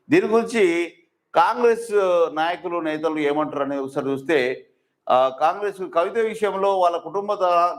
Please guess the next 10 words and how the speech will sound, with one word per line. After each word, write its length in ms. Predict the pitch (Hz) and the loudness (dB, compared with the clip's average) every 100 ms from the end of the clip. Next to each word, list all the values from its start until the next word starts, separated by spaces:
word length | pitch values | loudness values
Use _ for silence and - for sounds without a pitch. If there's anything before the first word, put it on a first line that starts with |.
| 160 | 0
కలహాలే 340 | 160 170 175 | 2 2 0
కనిపిస్తున్నాయి 760 | 165 165 156 156 156 160 156 151 | -4 -6 -8 -10 -4 -2 0 2
తప్ప 260 | 143 143 175 143 139 - _ _ _ - | 2 4 2 2 0 -12 _ _ _ -6
మిగతా 340 | 135 143 170 | -4 2 2
ఏం 240 | 160 147 156 | 2 0 -2
కనిపిస్తలేదు. 640 | 151 147 147 151 151 160 | -6 -6 -4 -2 0 2
So 60 | |
ఆ 260 | 170 110 127 | 2 2 2
కుటుంబ 360 | 123 131 175 185 170 147 - 147 139 | 0 -8 -2 2 2 0 -6 -8 0
త-, 340 | 143 135 120 | 0 0 -6